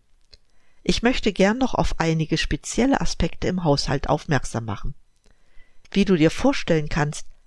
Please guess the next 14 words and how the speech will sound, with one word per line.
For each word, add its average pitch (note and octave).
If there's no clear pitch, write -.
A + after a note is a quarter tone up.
lauern G#3
die C#3+
Gifte -
überall. C3
Vergessen B3
dürfen F#3
wir F3
dabei D#3
auch -
nicht, D#3+
dass -
wir F#2
im C#3+
Haushalt D#3+